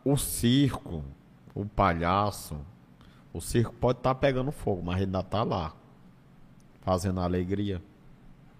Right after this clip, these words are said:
Ele não deve demonstrar a tristeza dele, entende? Ele não deve."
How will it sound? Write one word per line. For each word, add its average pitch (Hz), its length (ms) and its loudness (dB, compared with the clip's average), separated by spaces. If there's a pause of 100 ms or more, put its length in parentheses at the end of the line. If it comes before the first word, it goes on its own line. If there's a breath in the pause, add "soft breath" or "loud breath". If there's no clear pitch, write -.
(300)
Ele 87 140 -2
não 95 220 0
deve 107 280 2
demonstrar 101 760 -4 (1120)
a 87 160 -2
tristeza 98 640 -2
dele, 87 280 -2
entende? 92 480 -10 (440)
Ele 87 160 -4
não 95 140 -2
deve." 82 480 -2